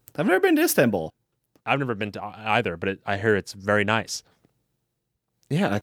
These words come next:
Speaker 1: So I think I, this, I think when I make my world journey in a few years, I'll just kind of go and visit Seychelles on the way.
Speaker 2: I think we should have a Shenanigans trip to Seychelles.
Speaker 1: I think we should. Live recording of Seychelles? <laughs>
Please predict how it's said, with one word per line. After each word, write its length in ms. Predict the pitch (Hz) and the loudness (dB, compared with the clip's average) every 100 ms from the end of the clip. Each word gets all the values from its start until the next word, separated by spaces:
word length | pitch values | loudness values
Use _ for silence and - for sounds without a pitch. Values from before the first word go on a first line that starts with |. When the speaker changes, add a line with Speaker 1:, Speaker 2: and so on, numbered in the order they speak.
| - | -6
Speaker 1:
So 200 | - 143 | -2 2
I 60 | 143 | 4
think 260 | 233 233 | 4 2
I, 120 | 185 | 2
this, 260 | 160 165 160 | 2 0 0
I 160 | - 139 | 0 2
think 280 | 180 190 147 | 2 0 2
when 120 | 151 | 4
I 80 | 135 | 6
make 220 | 131 127 | 4 4
my 140 | 120 | 2
world 560 | 110 104 117 117 107 98 | 2 2 4 4 2 -2
journey 400 | - 104 107 101 | 0 2 2 2
in 60 | 92 | 0
a 80 | |
few 160 | - 101 | -2 0
years, 320 | 92 90 90 | 0 0 0
I'll 160 | 92 90 - | -2 -4 -2
just 240 | 101 - _ _ | -4 -4 _ _
kind 240 | - 107 98 | -4 0 0
of 120 | 87 _ | -2 _
go 220 | 107 90 | 2 2
and 120 | 87 87 | 2 0
visit 240 | 85 85 | -2 -4
Seychelles 560 | - 87 - 78 78 78 | -2 -2 -2 -4 -6 -6
on 100 | 78 | -8
the 60 | |
way. 200 | 76 58 - _ _ _ _ _ _ _ _ _ _ - | -8 -10 -14 _ _ _ _ _ _ _ _ _ _ -4
Speaker 2:
I 100 | 117 | -2
think 240 | - 233 - | 2 0 2
we 140 | 135 | -2
should 200 | - 160 | 0 -4
have 220 | 127 104 | -2 -2
a 40 | 110 | -2
Shenanigans 420 | 110 92 - 110 | -6 -8 -8 -6
trip 160 | 101 - | -6 -6
to 80 | |
Seychelles. 640 | 110 147 196 - - - - _ | 0 0 2 -2 -4 -10 -20 _
Speaker 1:
I 80 | 127 | -2
think 200 | 127 143 | 2 2
we 60 | 127 | 2
should. 260 | - 147 | 2 2
Live 200 | 110 110 | 4 2
recording 380 | 120 - 117 123 | 2 2 2 2
of 80 | 113 | 0
Seychelles? 600 | 110 101 147 165 175 - _ _ _ _ _ _ _ | -2 0 2 0 -2 -10 _ _ _ _ _ _ _
<laughs> 80 | - | -10